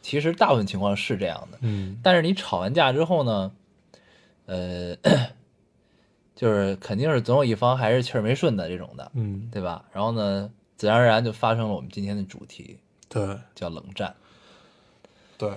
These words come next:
Speaker 1: 对吧？<clears throat> 然后呢，在冷战的过程中呢，彼此开始冷静。呃，我们不，不只是说两性关系啊，不只是说这个男女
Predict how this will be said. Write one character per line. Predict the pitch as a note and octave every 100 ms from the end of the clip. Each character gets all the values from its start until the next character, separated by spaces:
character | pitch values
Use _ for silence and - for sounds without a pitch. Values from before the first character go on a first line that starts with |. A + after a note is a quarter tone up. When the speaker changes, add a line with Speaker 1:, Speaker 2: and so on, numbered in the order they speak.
| - _
Speaker 1:
对 | F#2+
吧？ | F2 C#2+ -
<clears throat> | G#3 F#3 A#2+ -
然 |
后 | E3
呢， | G3+ G3+ F#3+
在 | F#3+ C3+
冷 | G2+ G2+
战 | D#3 F3+
的 | C3
过 | C3+
程 | C#3
中 | D#3 D3
呢， | A#2+ G#2+
彼 | A#2+
此 | C#3 G#2
开 | C3
始 | D#3
冷 | C3 -
静。 | F#2+ A#2+ A2+ _ _ - - _ _
呃， | - F#2+ F2+ F2+ F2+ F2
我 | E2+
们 | F2 G#2
不， | B2 A2
不 | -
只 | A2 D2+ F2+
是 |
说 | F#2 A#2 G#2+
两 | -
性 | G2 F#2+
关 | F#2 F2+
系 | E2
啊， | E2
不 | -
只 | F#2
是 | D#2
说 | F2+ F#2+
这 | F#2+ F2+
个 | C2 A1
男 | F#2+ F#2+
女 | A#2 E2+ -